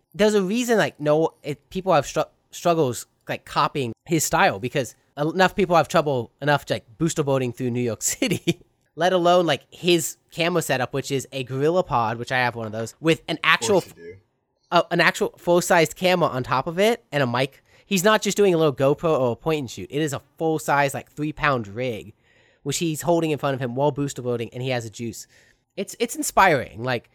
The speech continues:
Speaker 1: just the amount of work that he puts into it. It's not just, like, I'm not watching the vlog because, like, I'm interested in his life, even though that his life is very interesting to me. It is the production quality of each one of these is,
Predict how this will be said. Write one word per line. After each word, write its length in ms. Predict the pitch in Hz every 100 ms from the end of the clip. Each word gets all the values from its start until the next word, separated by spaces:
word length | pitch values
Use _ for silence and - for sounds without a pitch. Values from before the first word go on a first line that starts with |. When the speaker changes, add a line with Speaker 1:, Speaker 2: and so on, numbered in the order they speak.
| _
Speaker 1:
just 240 | 175 175
the 280 | 190 160 123 120
amount 320 | 147 143 139
of 120 | 120
work 200 | 131 123
that 100 | -
he 80 | 110
puts 220 | 110 110
into 320 | 113 110 110 90
it. 240 | 73 - _ _
It's 240 | - 151 139
not 240 | 151 135
just, 260 | - 139 -
like, 180 | 123 - _ _ _ _ _
I'm 100 | -
not 180 | 175 185
watching 280 | 170 165 165
the 80 | 135
vlog 360 | 131 127 135
because, 240 | 139 131 117
like, 200 | 120 - _
I'm 120 | 127 131
interested 400 | 131 - 139 117
in 80 |
his 200 | 113 107
life, 320 | 95 101 170 - -
even 200 | 123 120
though 100 | 117
that 160 | 110
his 140 | 120 104
life 220 | 104 110
is 100 | 110
very 240 | 104 98
interesting 340 | 92 110 139 160
to 60 |
me. 220 | 190 226 - _ _ _ _
It 100 | 147
is 280 | 156 127 - _
the 100 | 123
production 600 | - 139 135 139 - 123
quality 520 | 104 127 117 110 95 92
of 100 | -
each 240 | 127 -
one 160 | 110 104
of 60 |
these 300 | 90 - 71 -
is, 420 | 78 - -